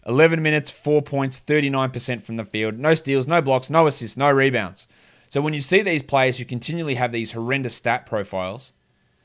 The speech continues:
and they have these hot shooting performances that are unrealistic to continue, you have to have skepticism. I had skepticism from Knox from the start.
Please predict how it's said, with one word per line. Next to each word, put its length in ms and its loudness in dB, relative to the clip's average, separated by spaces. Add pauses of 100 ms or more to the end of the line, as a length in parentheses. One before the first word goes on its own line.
(120)
and 120 -6
they 80 2
have 180 2
these 200 -2
hot 260 0
shooting 320 -4
performances 480 -8
that 120 -6
are 160 -6
unrealistic 680 -4
to 80 -18
continue, 480 -6 (340)
you 140 -6
have 220 0
to 60 -6
have 160 -4
skepticism. 640 -8 (220)
I 60 -6
had 140 -4
skepticism 500 -4
from 140 -6
Knox 240 -2
from 80 -10
the 80 -4
start. 360 4